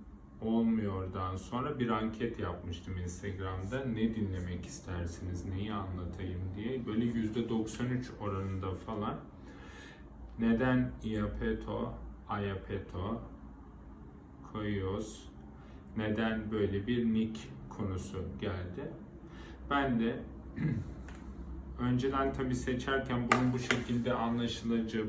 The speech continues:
bu kadar ilgi çekeceğini tahmin etmemiştim. Fakat sonrasında, e, soruldukça aslında bunu hani düşünerek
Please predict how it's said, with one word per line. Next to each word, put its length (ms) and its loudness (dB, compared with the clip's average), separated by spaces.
bu 120 -8
kadar 240 -2
ilgi 400 -4
çekeceğini 720 -2
tahmin 420 2
etmemiştim. 800 -2
Fakat 440 2
sonrasında, 1000 2
e, 300 4
soruldukça 1080 4
aslında 720 0
bunu 420 0
hani 280 -2
düşünerek 760 0